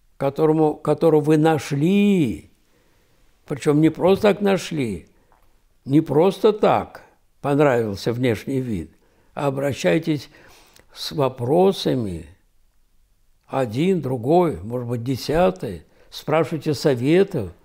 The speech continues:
смотрите, как он от себя рубит и говорит,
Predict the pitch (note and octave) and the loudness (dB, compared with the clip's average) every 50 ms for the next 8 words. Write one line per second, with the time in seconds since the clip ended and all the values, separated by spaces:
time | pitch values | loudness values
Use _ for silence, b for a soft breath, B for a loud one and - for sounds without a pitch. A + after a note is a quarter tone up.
0 | _ _ _ - - - D#3+ D#3+ D#3 E3 F#3 G#3+ G#3 G#3+ F#3+ F3+ E3 - D#3 D#3 | _ _ _ -14 -8 -4 -2 2 4 4 4 4 4 4 2 0 0 0 -2 -2
1 | D3 - F#3+ E3+ C#3 - C#3+ B2 A2 - - D#3+ D#3 - - - D#3+ D3+ D#3 G3 | 2 2 2 2 2 0 -2 -4 -4 -4 -2 -2 -2 -2 -2 -2 -2 0 2 2
2 | A3+ A#3 G#3+ E3+ F3 F3 D3+ B2+ A#2+ A#2 - C3+ C#3+ A#2+ C#3+ C#3+ C3+ C#3+ C3+ B2 | 4 4 4 4 4 4 4 2 0 -4 -2 -2 0 2 4 4 4 4 2 2
3 | G#2+ F2 | -2 -6